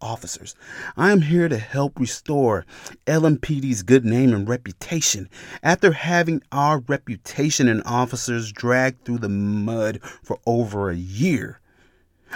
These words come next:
I am here to make L M P D the place where people are stampeding through the doors to put in an application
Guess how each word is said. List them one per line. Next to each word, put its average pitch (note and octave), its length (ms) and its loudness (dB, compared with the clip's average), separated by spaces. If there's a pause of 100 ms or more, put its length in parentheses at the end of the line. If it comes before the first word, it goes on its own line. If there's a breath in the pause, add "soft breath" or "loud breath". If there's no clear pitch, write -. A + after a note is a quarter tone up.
(160)
I F#3 200 0
am F3+ 100 4
here F3 180 0
to D#3+ 80 0
make C#3+ 280 0
L D#3 120 2
M D3 100 2
P D3+ 200 -4
D C#3 140 2
the A#2 120 -2
place C3+ 400 -4 (280 loud breath)
where A2 100 -2
people - 540 -4
are G#2+ 80 -6
stampeding E3 720 0
through C#3+ 260 -2
the B2+ 140 0
doors D3 540 4
to G#2+ 100 -8
put E3+ 200 0
in D3 140 4
an C#3 80 -2
application C3 800 -4